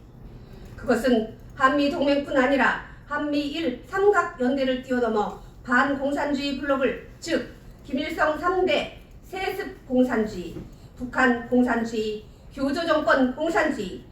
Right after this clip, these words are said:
시진핑에 의한 중국 공산주의 등과 여기에 맞서는 반공산주의 블록을 우리 공화당이 주축이 되어 형성하겠습니다.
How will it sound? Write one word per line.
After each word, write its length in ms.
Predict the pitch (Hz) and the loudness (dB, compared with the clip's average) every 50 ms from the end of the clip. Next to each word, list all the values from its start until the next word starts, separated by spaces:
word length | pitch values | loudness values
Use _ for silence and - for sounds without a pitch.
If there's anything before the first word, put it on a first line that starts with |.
| - - - - - - | -20 -20 -20 -20 -20 -20
시진핑에 600 | - - - - 349 330 311 - 349 302 277 277 269 | -16 -12 -10 -8 -6 -6 -4 -4 0 2 4 4 4
의한 420 | 269 269 269 262 262 262 247 240 - - - - - - - - | 4 4 4 4 4 2 0 -2 -6 -14 -20 -20 -20 -20 -20 -16
중국 440 | - 320 349 349 339 359 370 - - | -4 0 0 0 0 -2 -8 -10 -10
공산주의 600 | - 294 320 330 370 311 294 277 254 277 269 - | -4 -2 0 2 2 2 2 2 0 0 -2 2
등과 520 | 254 254 247 247 226 - - - - - - - - - - - - - | 4 4 6 6 4 2 0 -4 -10 -16 -20 -20 -20 -20 -20 -20 -6 0
여기에 300 | 240 247 254 254 311 302 | 2 2 2 2 0 0
맞서는 580 | 285 269 277 285 294 285 311 302 285 254 - - - | 0 0 0 0 0 0 0 0 0 -2 -4 -6 -12
반공산주의 1300 | - 254 269 302 349 359 349 - - - - - - - 277 285 330 330 - 330 311 311 247 294 269 254 - | 2 4 4 6 6 4 0 -2 -6 -8 -14 -18 -14 -8 -6 -4 -2 -2 0 0 -2 -2 -4 -6 -6 -6 -4
블록을 580 | - 254 240 240 233 240 233 196 156 - - - - - - - | -2 0 0 0 0 0 0 0 -2 -6 -12 -18 -20 -20 -18 -10
우리 380 | 240 254 285 285 269 - - | -8 -6 -4 -4 -6 -6 -10
공화당이 600 | - - 254 254 247 247 247 240 214 214 214 214 - - - - - | -4 2 2 2 4 2 0 -2 -2 -2 -4 -6 -10 -16 -20 -20 -20
주축이 480 | - 254 269 240 - 330 311 254 285 - | -12 -10 -10 -10 -8 -8 -6 -6 -2 0
되어 380 | 269 247 233 208 190 180 - - - - - - - | 2 2 2 2 0 -4 -6 -12 -18 -20 -20 -18 -10
형성하겠습니다. 1160 | - 240 220 226 208 175 175 - - - - - 196 190 185 - - - - - - - - | -8 -8 -6 -6 -8 -8 -8 -12 -16 -20 -18 -18 -16 -16 -16 -16 -16 -16 -16 -16 -16 -16 -16